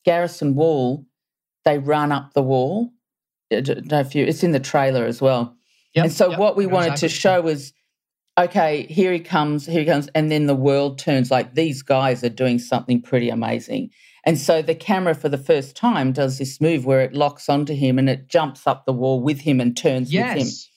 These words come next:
Speaker 1: And that, so that was to create that feeling of a moment of change where you suddenly start to think, "Oh, wow." And it was the same with Mulan. Like, there was just moments where we went, "This is a moment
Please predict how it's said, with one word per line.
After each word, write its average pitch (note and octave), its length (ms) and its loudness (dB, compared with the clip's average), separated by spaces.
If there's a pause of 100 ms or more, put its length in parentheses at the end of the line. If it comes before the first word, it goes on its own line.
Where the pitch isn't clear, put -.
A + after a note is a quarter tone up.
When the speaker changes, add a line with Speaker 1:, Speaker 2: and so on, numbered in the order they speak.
(280)
Speaker 1:
And F3 180 2
that, F#3 140 -2
so G3 160 0
that G#3+ 260 0
was G3 200 -4
to F#3+ 120 0
create D3+ 600 -2
that C#3 260 -2
feeling C#3 420 2
of B2 240 0 (500)
a D#3+ 60 4
moment D3 520 2
of C3 140 -4
change C#3 440 0
where C3 100 2
you B2 140 0
suddenly B2+ 520 0
start B2 440 -2
to B2+ 100 -2
think, B2+ 360 -2 (100)
"Oh, D#3 180 2
wow." B2 540 0
And D#3 100 2
it C3 60 -2
was E3+ 160 -2
the F3+ 80 0
same F#3 320 -2
with D#3+ 160 -6
Mulan. C#3 540 0
Like, C#3+ 200 0
there D#3+ 100 2
was D3 120 -4
just C#3+ 260 -4
moments D3 460 0
where C#3+ 100 2
we C#3 60 2
went, C3 260 0 (280)
"This E3+ 200 2
is D3+ 140 -4
a D3+ 60 2
moment C#3+ 540 0